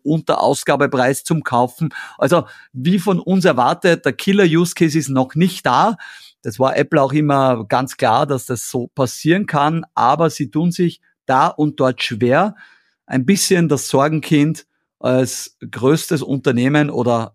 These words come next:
damals größtes Unternehmen der Welt. Mittlerweile ist die Marktkapitalisierung ja unter drei Trillionen runtergefallen, ähm, und nur Microsoft, glaub ich, ist über diesem, diesem Bereich.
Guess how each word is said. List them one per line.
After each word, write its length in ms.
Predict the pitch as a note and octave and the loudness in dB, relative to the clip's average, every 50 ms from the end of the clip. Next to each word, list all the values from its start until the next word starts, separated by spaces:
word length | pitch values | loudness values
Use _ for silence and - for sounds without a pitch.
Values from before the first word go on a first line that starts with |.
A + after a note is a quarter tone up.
| _ - | _ -2
damals 560 | A2 A#2 D#3 F3+ E3+ D3+ C#3+ B2+ - - - | 0 2 2 2 2 0 0 -2 -6 -12 -8
größtes 400 | - B2+ C3+ C#3+ - - C3 B2+ | -4 -2 -2 -2 -4 -8 -8 -6
Unternehmen 520 | C3+ B2+ - C#3 A#2+ A2+ B2 B2+ C3+ C3 | -6 -4 -2 0 0 2 2 2 2 2
der 100 | B2+ A2+ | 2 2
Welt. 260 | G#2+ A#2+ B2+ C#3+ C3+ | 2 2 2 2 0
Mittlerweile 600 | D3 C#3 C3 - C#3 A#2 A#2+ A#2 A#2+ B2+ B2+ B2+ - - - - - | 0 -2 0 0 0 2 2 2 2 2 0 0 -4 -10 -20 -16 -8
ist 200 | - A#2 - - | -8 -8 -4 -2
die 60 | B2 | 0
Marktkapitalisierung 1160 | A#2 G#2+ A#2 - - - C3 G#2+ - A#2+ G#2 B2 A#2+ B2 A#2 - - - C3 B2+ B2 B2+ A#2+ | 2 2 0 0 -2 -4 -4 -2 -2 -2 0 0 0 0 -2 -2 -2 -2 0 0 2 2 2
ja 140 | A#2 A#2 A2+ | 2 2 0
unter 280 | A2+ A2 - - A2+ | 0 -2 -4 -6 -6
drei 240 | - - - A2 A2+ | -6 -2 -4 -4 -4
Trillionen 680 | - - C3 A#2+ A2+ A2+ A2 G#2+ B2 C3+ C3+ B2+ A#2 - _ - _ _ _ _ _ - | -2 -4 -4 -2 0 0 0 0 -2 -2 -2 -2 -4 -8 _ -20 _ _ _ _ _ -2
runtergefallen, 960 | A#2+ E3 B3 B3 - G#3 D3+ D#3 C#3+ - - C3+ A#2 A#2 C#3+ E3+ F#3+ G#3 G#3+ - - | 0 0 0 2 0 0 0 0 -2 0 0 0 0 2 2 2 0 0 -2 -4 -2
ähm, 420 | A#2+ B2 B2 B2 B2 B2 B2 B2+ - | 0 2 2 4 4 2 2 0 -2
und 280 | - B2+ A#2+ A2+ - | -2 -4 -4 -2 -2
nur 260 | B2 B2+ C#3 D3 C#3+ | 0 2 2 4 2
Microsoft, 720 | C3 A#2+ A2+ A2+ A#2+ - - B2 A2 - A2+ G#2+ G2+ - - | 2 2 0 0 -2 -2 -4 -4 -4 -2 -4 -6 -6 -6 -8
glaub 180 | - G2 G2 | -8 -8 -6
ich, 220 | A#2 G#2+ - - - | -8 -10 -10 -12 -12
ist 120 | G2 - | -12 -10
über 260 | - - B2+ A2+ A2 | -4 -4 -2 -2 -2
diesem, 320 | F#2 A2 G2+ G#2 G2 F#2 _ _ _ _ _ _ _ - - | -4 -4 -6 -6 -6 -8 _ _ _ _ _ _ _ 0 2
diesem 200 | F3+ E3 F3+ D#3+ | 2 4 4 2
Bereich. 380 | C#3+ A#2+ G#2+ F2 D2+ - - | 2 2 0 -2 -6 -6 -12